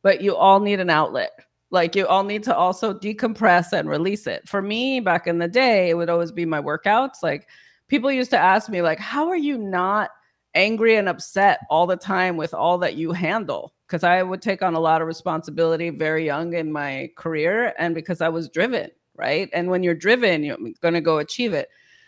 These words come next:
Um, but I would go to the gym and release it in the gym <laughs> so that I could show up the next day. And as you know, 'cause you're an athlete, if you're not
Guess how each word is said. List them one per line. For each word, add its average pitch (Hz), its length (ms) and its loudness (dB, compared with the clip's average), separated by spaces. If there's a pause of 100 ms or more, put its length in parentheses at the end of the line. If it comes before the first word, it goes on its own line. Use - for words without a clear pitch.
(220)
Um, 165 380 0
but 180 120 2
I 180 60 6
would 175 120 0
go 202 140 2
to 214 80 4
the 190 140 -2
gym 190 420 0
and 151 260 -2
release 175 640 0
it 214 200 2
in 190 300 -2
the 170 140 4
gym 196 640 0
<laughs> - 380 -4
so 277 280 4
that 240 200 6
I 220 140 8
could 240 240 0
show 185 260 2
up 185 200 0
the 180 80 0
next 160 280 -4
day. 330 220 2
And 185 120 0
as 220 180 0
you 262 120 -4
know, 180 320 2
'cause 202 220 -6
you're 175 100 0
an 165 100 0
athlete, 170 480 -2
if 175 140 -4
you're 202 120 -2
not 202 280 -4